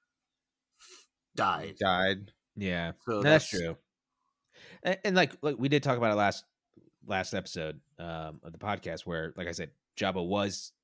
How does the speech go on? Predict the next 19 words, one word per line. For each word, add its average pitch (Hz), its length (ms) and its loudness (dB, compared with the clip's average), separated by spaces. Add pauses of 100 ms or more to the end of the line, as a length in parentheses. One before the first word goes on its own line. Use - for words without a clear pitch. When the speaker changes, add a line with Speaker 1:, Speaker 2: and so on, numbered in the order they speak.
(120)
Speaker 3:
at 113 140 0
the 113 80 -8
time 123 300 -4
in 95 160 -8
Return 101 260 -4
of 95 80 -6
the 98 80 -2
Jedi 80 280 -2 (680)
at 101 100 -4
the 95 80 -2
height 95 300 -2
of 87 60 -8
his 90 140 -10
power 67 340 -6
because 82 340 -12
of - 140 -10
Speaker 1:
Yeah. 92 220 2
Speaker 3:
consolidating 82 560 -2
things, 80 380 -10